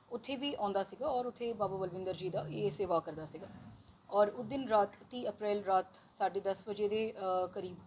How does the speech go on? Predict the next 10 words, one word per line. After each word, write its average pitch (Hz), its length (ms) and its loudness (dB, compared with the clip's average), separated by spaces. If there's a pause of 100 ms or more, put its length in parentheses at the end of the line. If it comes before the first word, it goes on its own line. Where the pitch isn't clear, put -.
(480)
ਇਹ 220 140 -2
ਜੋ, 226 280 -2
ਅ, 196 200 0
ਬਾਬਾ 196 240 4
ਜੀ 202 100 0
ਦਾ 208 80 4
ਸੇਵਾ 202 240 -2
ਕਰ 190 180 0
ਰਿਹਾ 180 140 -2
ਸੀਗਾ 196 220 -10